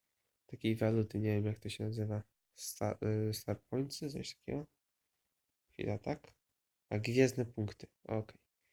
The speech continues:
Y, teraz myślę, że ja się wezmę za postać Jessie. Szkoda, nie mam niestety pieniędzy z golda.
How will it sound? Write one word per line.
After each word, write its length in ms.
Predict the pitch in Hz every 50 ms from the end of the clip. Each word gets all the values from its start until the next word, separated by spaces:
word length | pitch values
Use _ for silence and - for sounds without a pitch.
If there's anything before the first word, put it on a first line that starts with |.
| _ _ _ _ _ _ _ _ _ _ _ _ _ _ _ _ _ _ _ _ _ _ - - - _ _ _ - 147
Y, 320 | 135 127 131 131 127 127 - - _ _ _ _
teraz 640 | - 170 165 156 139 117 113 110 117 - - - -
myślę, 420 | 113 113 110 - - - - 113
że 280 | 113 - - 110 110 110
ja 340 | 110 113 113 110 110 110 110
się 300 | - - - 107 104 104 - - - - - -
wezmę 520 | 113 117 113 117 - - 110 107 104 104
za 140 | 101 - 107
postać 880 | - - - 120 117 120 - - - 104 104 - - - - - - - _ _ _ _ _ _ _ _ _ _ _ _ _ _ -
Jessie. 540 | 120 113 107 - - - - 117 127 139 - _ _ _ _ _ _ _ _ _ - - - - - _
Szkoda, 340 | - - - - 131 131 120 120 120 120 -
nie 220 | 123 127 127 127 123
mam 180 | 120 120 120
niestety 400 | 117 117 120 - - 113 - - - _
pieniędzy 680 | - 139 131 131 127 113 113 - - 110 120 123 123 - _ _ _ _ _ _ _ _ - - - -
z 180 | - - -
golda. 480 | 120 - 127 123 117 117 113 113 127 131